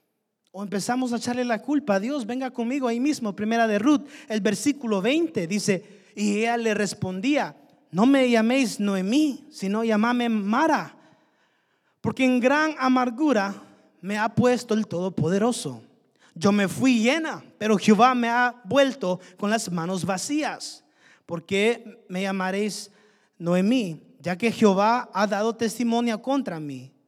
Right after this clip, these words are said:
y el Todopoderoso me ha afligido". ¿Qué hizo Noemí? Hizo lo que no le había enseñado a Ruth. Ella dijo, "No, pues estoy amarga. Es la culpa de Dios.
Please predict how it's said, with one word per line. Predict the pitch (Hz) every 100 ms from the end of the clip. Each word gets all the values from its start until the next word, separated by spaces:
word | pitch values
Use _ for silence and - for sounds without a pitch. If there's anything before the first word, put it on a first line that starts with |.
| _
y | - 185
el | 175
Todopoderoso | 208 226 226 202 196 220 226 180 160 - - -
me | 180
ha | 185
afligido". | 180 170 - 170 - 240 196 131 - _ _ _ _ _ _ _ _ _ _ _ _ _ _ -
¿Qué | 214
hizo | 226 226
Noemí? | 208 190 196 214 180 - _ _ _ _ _ _ _ _ _ _ _ _ -
Hizo | 202 247
lo | 240 233
que | 220
no | 196 185 190 233
le | 226
había | 208
enseñado | 220 202 185 202 202
a |
Ruth. | 175 240 - - - _ _ _ _ _ _ _ _ _ _ _ _ _ -
Ella | 175 185
dijo, | 202 190
"No, | 196 220
pues | 190
estoy | 151 208
amarga. | 202 190 262 240 190 - _ _ _ _ _ _ _ _
Es | 180 180
la | 190 180
culpa | 226 302 294 208
de | 196
Dios. | 185 226 302 - - -